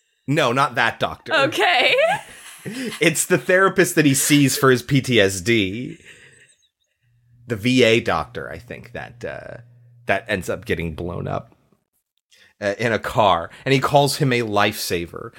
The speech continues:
Speaker 1: And later on, Louis will explicitly quote, well, I guess he will explicitly come in and save him, but I guess you can put save in quotes.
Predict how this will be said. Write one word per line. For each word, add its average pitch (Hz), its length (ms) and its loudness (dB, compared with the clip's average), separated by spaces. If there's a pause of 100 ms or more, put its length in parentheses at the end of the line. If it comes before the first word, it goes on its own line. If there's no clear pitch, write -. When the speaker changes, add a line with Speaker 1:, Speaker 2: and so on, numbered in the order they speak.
(120)
Speaker 1:
And 107 160 -4
later 131 320 2
on, 113 540 2 (180)
Louis 120 240 2
will 110 220 0
explicitly 117 1300 0 (600)
quote, 123 320 0
well, 85 280 2 (180)
I 92 120 -6
guess 95 360 -4
he 139 220 2
will 175 160 4
explicitly 151 540 0
come 139 180 2
in 120 140 4
and 107 180 2
save 147 480 2
him, 101 240 0
but 101 140 2
I 104 40 4
guess 104 200 -4
you 98 80 -8
can 98 100 -4
put 92 160 -6
save 85 240 -2
in 78 120 -10
quotes. - 500 -16